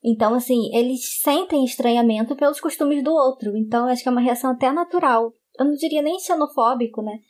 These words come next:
No ca-, claro que no caso de Dorne e do norte, eles ficam mais isolados,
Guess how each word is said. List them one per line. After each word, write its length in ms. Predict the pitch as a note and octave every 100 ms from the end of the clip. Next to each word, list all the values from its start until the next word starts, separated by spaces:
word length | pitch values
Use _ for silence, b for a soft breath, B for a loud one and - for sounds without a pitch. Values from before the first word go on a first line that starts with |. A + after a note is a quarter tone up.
| b -
No 60 |
ca-, 200 | A#3+ A3+
claro 220 | A#3 A3+ B3+
que 80 |
no 60 | E4
caso 240 | C4 A#3
de 120 | A3+ A#3
Dorne 360 | G3+ G#3 G3+
e 460 | G3+ - A3 C4 C4+
do 80 | A3
norte, 320 | G3+ A3 -
eles 100 | A#3
ficam 240 | - B3 A#3+
mais 180 | A3+ A#3
isolados, 760 | A#3+ C#4+ C4+ A#3+ C4 F4 F4+